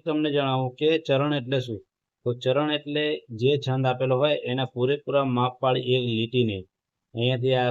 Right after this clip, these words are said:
કોમા આવ્યો તો અહીંયા એક લીટી કહેવાય, બરાબર? તો ચરણના પૂરેપૂરા માપવાળી એક લીટીને ચરણ કહેવામાં આવે. તો અહીંયા એવી ચાર લાઈનો આપેલી છે, આ બે, આ ત્રણ, અહીંયા કોમા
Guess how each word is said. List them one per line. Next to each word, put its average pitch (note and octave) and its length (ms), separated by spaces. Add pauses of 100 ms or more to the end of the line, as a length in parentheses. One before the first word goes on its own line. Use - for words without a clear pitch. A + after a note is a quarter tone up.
(100)
કોમા B2+ 320
આવ્યો C3+ 260 (440)
તો - 40
અહીંયા B2 360
એક B2 100
લીટી A2 340
કહેવાય, F#2+ 200
બરાબર? C3+ 260 (540)
તો B2 80
ચરણના B2+ 520
પૂરેપૂરા C3 560
માપવાળી B2+ 500
એક B2 120
લીટીને B2 400
ચરણ A#2 320
કહેવામાં F#2+ 380
આવે. F2 160 (420)
તો B2+ 40
અહીંયા C#3 300
એવી C#3 240
ચાર C3 220
લાઈનો A#2 300
આપેલી F#2+ 340
છે, A2+ 80 (100)
આ A#2 160
બે, A#2+ 100 (280)
આ A2+ 100
ત્રણ, B2 340
અહીંયા A#2+ 300
કોમા A2+ 240